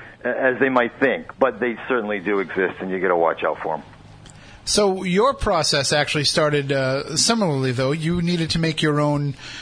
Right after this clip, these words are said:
Speaker 2: uh, connection. You were looking for your own answers, uh, from a spiritual point of view, but you were coming into this having already spent years, uh, a-, as a private investigator and already having,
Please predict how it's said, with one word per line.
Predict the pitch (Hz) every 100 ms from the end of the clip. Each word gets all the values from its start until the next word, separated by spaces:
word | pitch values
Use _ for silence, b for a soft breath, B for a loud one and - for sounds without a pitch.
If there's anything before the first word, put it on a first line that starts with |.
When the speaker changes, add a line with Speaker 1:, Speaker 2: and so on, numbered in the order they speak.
| B -
Speaker 2:
uh, | 131 131
connection. | - 160 156 - 160
You |
were | 170
looking | 170 165 156
for | 156
your | 151 156
own | 151
answers, | 151 147 143 147 139 127 143
uh, | 135
from | 131 151
a | 135
spiritual | - 175 170 - 139 123
point | - 131
of | 117
view, | 123
but | 123 143
you | 196
were | 214
coming | - 170 156
into | 151 151
this | 143 - B B B -
having | 170 165
already | 156 165 165 151
spent | - 147 135
years, | 143 190 170 131 127 - B B B -
uh, | 131 123
a-, | 131 147
as | 151 143
a |
private | 131 156 143 139
investigator | 131 160 170 147 139 127
and | 127 127
already | 151 165 147
having, | 151 175 147 131